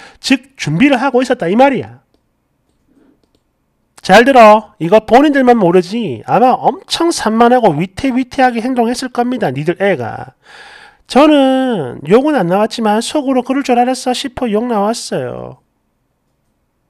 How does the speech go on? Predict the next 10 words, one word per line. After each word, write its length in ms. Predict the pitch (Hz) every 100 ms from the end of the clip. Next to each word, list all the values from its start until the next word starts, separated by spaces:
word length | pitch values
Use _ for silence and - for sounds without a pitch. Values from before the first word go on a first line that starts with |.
| _ _ _ _ _ _ _ _ _ _ _ _ _ _ _ _ _ _ _ _ _ _ _ -
그때 220 | 277 220
제가 240 | 175 220
있을 140 | 226 -
때는, 520 | 208 202 196 147 123
제가 260 | 151 180 180
있던 220 | 151 196
곳은 260 | 220 226 170
비행기 340 | 143 202 220
안이었는데 880 | 202 233 220 170 147 196 175 110 107 _ - _ _ -
만약 440 | 131 139 190 185